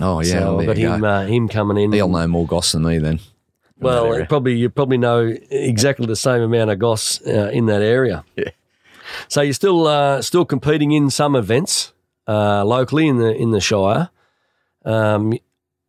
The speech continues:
Speaker 2: the podium finishes, obviously, are endless. You wouldn't even be able to name all the podium finishes, uh, <laughs> off the top of your head, which is understandable when you've done hundreds. Tell me with the, the two, Hawa-, obviously the pinnacle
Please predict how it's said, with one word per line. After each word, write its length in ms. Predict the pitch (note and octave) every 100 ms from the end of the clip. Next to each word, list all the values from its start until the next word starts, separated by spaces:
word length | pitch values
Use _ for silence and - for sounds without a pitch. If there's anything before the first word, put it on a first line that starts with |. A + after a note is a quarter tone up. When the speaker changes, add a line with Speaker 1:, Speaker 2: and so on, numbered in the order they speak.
| -
Speaker 2:
the 80 | G#2+
podium 420 | D#3+ D#3+ D3 A#2+
finishes, 460 | B2+ B2 C3 C#3+
obviously, 440 | B2+ A2 - A2 G2+
are 140 | G2
endless. 380 | G#2 G#2 G#2+ B2
You 160 | A2+ A2
wouldn't 200 | A2 G#2+
even 140 | G2
be 60 | G2+
able 160 | G2+
to 80 | F#2+
name 320 | G2+ G#2 G#2
all 100 | G#2+
the 240 | G2 F#2+ D#2+ -
podium 320 | A#2 A2 G#2+
finishes, 520 | F#2 G#2+ F#2+ G2+ F2+ G2
uh, 280 | G2 F2 G2
<laughs> 40 | B2+ F3+ -
off 160 | C#3+ -
the 80 |
top 220 | - B2+ G#2
of 60 |
your 80 | F2+
head, 180 | G#2 A#2+
which 200 | C3 G2+
is 100 | G#2+
understandable 500 | G2+ F#2 G#2 A2 A#2
when 100 | G#2+
you've 120 | F#2
done 140 | G2+
hundreds. 360 | F#2+ B2 A#2+ - - - - - - -
Tell 160 | - F#3
me 100 | F3+
with 140 | D#3
the, 260 | D3 C#3 C3+
the 100 | C3
two, 320 | - F3+ D#3
Hawa-, 340 | B2+ C#3+ C#3 -
obviously 380 | D3+ F3+ D3 D#3
the 120 | C3
pinnacle 600 | - E3 D#3+ C#3+ C#3 A#2